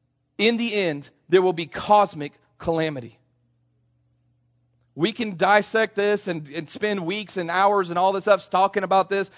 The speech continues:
but here's what he's saying. There's gonna be cosmic calamity. All the forces that hold everything together in space.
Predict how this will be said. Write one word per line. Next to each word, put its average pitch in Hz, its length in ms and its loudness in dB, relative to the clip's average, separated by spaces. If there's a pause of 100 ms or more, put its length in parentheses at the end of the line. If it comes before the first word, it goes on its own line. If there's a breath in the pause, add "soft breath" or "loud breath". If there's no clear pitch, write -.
(120)
but 190 120 0
here's 214 180 -2
what 208 100 2
he's 190 120 -4
saying. 160 340 0 (160 soft breath)
There's 190 160 0
gonna 208 80 -2
be 185 100 2
cosmic 196 640 0 (160 soft breath)
calamity. 196 440 2
All 220 300 8
the 240 120 2
forces 226 540 2
that 180 180 2
hold 226 300 4
everything 226 520 0
together 214 480 2
in 196 140 -4
space. 175 320 -4